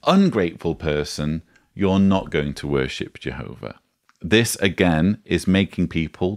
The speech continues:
doubt themselves, isn't it? It's making people feel that if they have doubts, if they have reservations, either about joining the Jehovah's Witnesses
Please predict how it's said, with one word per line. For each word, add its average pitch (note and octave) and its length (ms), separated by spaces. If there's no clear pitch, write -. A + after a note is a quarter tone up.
doubt D#3 240
themselves, C#2 580
isn't G2 260
it? - 240
It's - 180
making G2 360
people F2+ 400
feel G2+ 520
that - 120
if - 180
they D3+ 220
have D#3 260
doubts, F2 540
if F#2+ 160
they A#2+ 140
have B2+ 220
reservations, F2 1120
either F#2+ 380
about F2+ 440
joining A#2+ 540
the F#2+ 100
Jehovah's E2 560
Witnesses D#2+ 800